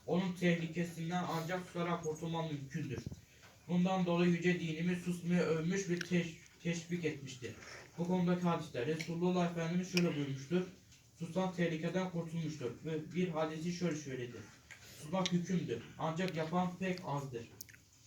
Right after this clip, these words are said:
Abdullah bin Süfyan babasının şöyle dediğini nakletmiştir. Resulullah Efendimiz'e,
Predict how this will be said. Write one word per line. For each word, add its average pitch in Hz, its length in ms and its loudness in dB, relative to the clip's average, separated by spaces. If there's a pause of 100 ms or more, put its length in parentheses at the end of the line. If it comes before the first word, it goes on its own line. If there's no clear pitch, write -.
(1800)
Abdullah 170 560 4
bin 175 100 4
Süfyan 175 640 2
babasının 165 400 2
şöyle 170 300 2
dediğini 156 400 -2
nakletmiştir. 143 760 -6 (1500)
Resulullah 170 440 4
Efendimiz'e, 120 580 -4